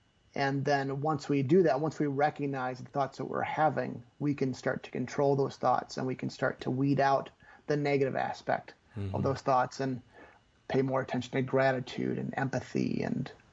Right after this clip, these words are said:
Speaker 1: um, those kind of
Speaker 2: Yeah.
Speaker 1: good feelings. So,
Speaker 2: So y-, you're already tapping into some of this stuff.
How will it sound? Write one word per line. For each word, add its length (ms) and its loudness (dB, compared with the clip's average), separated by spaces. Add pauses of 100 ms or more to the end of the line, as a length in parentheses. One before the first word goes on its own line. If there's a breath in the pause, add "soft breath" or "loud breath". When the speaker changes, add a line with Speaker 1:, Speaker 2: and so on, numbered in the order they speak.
(180)
Speaker 1:
um, 580 0 (340)
those 180 0
kind 200 -2
of 180 -6 (720)
Speaker 2:
Yeah. 180 -4 (920)
Speaker 1:
good 160 2
feelings. 320 -4
So, 200 -4 (520 soft breath)
Speaker 2:
So 200 0
y-, 120 0 (400)
you're 220 8
already 400 8
tapping 440 2
into 220 2
some 220 -4
of 60 -12
this 140 -8
stuff. 420 -12